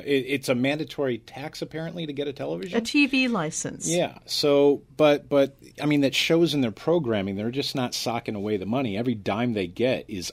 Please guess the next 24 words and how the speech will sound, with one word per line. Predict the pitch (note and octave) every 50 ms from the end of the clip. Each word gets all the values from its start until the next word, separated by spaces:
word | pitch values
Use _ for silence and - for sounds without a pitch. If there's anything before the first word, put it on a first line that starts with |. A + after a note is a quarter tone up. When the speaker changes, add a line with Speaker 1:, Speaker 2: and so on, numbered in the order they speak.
| -
Speaker 1:
on | - G#2 G#2 G#2 F2+
the | E2+ E2
screen, | - - - A2+ B2+ C3 A#2 E2 - -
Speaker 2:
Mm-hmm. | G#3 F#3 E3+ F3+ F#3+ F#3 G3 -
Speaker 1:
as | - A2 G2+ G2 -
you | G3+
Speaker 2:
Mm-hmm. | G3+
Speaker 1:
could | A3 -
see | - - - A2
on | G2 F#2 E2+
Sherlock. | - - - E3+ E3 C3 F2+ D2 - - - - - _ -
Speaker 2:
Mm-hmm. | G#3+ G3
Speaker 1:
Um, | F3+ - - G3 G#2 G2+ G2 - - - - - - - - - - - - - _ -
so, | B2+ - - - C3+ B2+ A#2+ A#2 A#2 A2 G#2 G#2+ - - _ -
i-, | - - - - _ _ _ - _ _ _ _ - -
is | - C#3 C3 A#2+
it | C#3+ C#3
a | C3
benefit? | A2 G2+ A#2 A2 C3+ D#3 - A3 D4 E4 -
Yeah, | C#3+ F#3 D#4+ D#4
I, | B2+ A#2+ A#2+ B2 A2+ -
I | - B2+
probably | C3 - - F#3+ A3+ F#3+ D3 B2+
think | A2 - - D#3 C3+